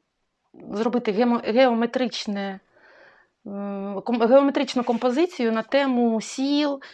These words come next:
і областей України. Може, тут мені це не зовсім вдалося, але роботу я назвала «Світанок для всіх», коли побачила, м, в Фейсбуці, в соцмережах, як, е, люди з різних областей,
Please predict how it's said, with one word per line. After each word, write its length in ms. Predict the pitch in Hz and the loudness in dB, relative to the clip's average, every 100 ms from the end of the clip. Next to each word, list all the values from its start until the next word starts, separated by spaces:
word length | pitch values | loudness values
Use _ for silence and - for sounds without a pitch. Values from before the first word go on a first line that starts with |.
| _ | _
і 100 | 214 | 0
областей 440 | 233 226 226 254 | 2 0 0 2
України. 560 | 240 233 226 185 165 170 | 2 0 -2 0 -2 -2
Може, 260 | 202 269 285 | 0 -2 -4
тут 240 | 269 - | -4 -2
мені 240 | 254 247 | 0 0
це 140 | 233 247 | -2 -2
не 120 | 226 | -2
зовсім 340 | 214 208 208 | -2 -6 -8
вдалося, 580 | 190 202 226 381 381 175 - - - - | -4 -2 0 -2 -2 -10 -14 -20 -20 -4
але 220 | 196 240 | 2 2
роботу 420 | 285 220 285 - | 2 0 -2 -2
я 100 | 233 | -2
назвала 420 | 220 202 220 262 | -2 -2 0 0
«Світанок 480 | 240 220 226 233 214 | -2 -2 0 0 -2
для 140 | 190 214 | -2 -4
всіх», 380 | - 262 330 | -2 -2 -2
коли 480 | - 226 233 262 277 - - - - - | 0 0 0 0 -2 -8 -20 -20 -20 -14
побачила, 840 | 190 233 254 - 220 214 208 214 - _ _ _ - | 2 4 4 0 -2 -2 -2 -6 -16 _ _ _ -14
м, 540 | 196 196 196 185 180 180 _ _ _ - - - | -8 -6 -6 -6 -10 -12 _ _ _ -20 -20 -8
в 60 | - | 0
Фейсбуці, 1000 | 285 220 220 233 226 - 208 208 208 | 0 2 2 2 0 -2 -2 0 0
в 60 | 202 | -2
соцмережах, 1000 | - 233 262 247 202 196 185 175 185 - - - - _ | -6 -4 0 0 2 2 0 -2 -10 -12 -20 -20 -20 _
як, 400 | 190 220 247 247 | 0 2 2 0
е, 220 | 233 226 214 | -2 0 2
люди 600 | 240 277 202 214 196 180 | 2 0 2 2 0 -4
з 240 | - - | -10 -4
різних 460 | 214 262 220 214 214 | -2 0 -2 -4 -8
областей, 800 | 185 202 - - 302 339 392 | -6 -8 -6 0 0 2 -2